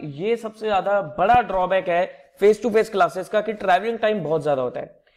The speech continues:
वीडियो लेक्चर्स में सर किसी भी टाइप का कोई ट्रैवलिंग टाइम नहीं, क्योंकि आपको अपने घर पे कंफर्टेबल प्लेस पे बैठ के लेक्चर्स देखने हैं।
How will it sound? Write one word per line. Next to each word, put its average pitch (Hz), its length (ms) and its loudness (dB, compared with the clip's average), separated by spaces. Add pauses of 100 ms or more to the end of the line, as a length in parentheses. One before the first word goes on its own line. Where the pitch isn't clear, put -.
(260)
वीडियो 269 360 0
लेक्चर्स 285 400 -2
में 277 100 -10
सर 254 200 -4
किसी 262 480 -12
भी 277 180 -6
टाइप 214 380 -2
का 247 120 0
कोई 240 340 -4
ट्रैवलिंग 208 420 -2
टाइम 196 180 0
नहीं, 220 140 -4
क्योंकि 220 280 -8
आपको 233 460 0
अपने 202 420 -2
घर 180 260 -4
पे 214 240 -2
कंफर्टेबल 196 540 -4
प्लेस 185 240 -10
पे 196 80 -10
बैठ 165 240 -6
के 196 80 -4
लेक्चर्स 165 340 -6
देखने 143 280 -8
हैं। - 180 -20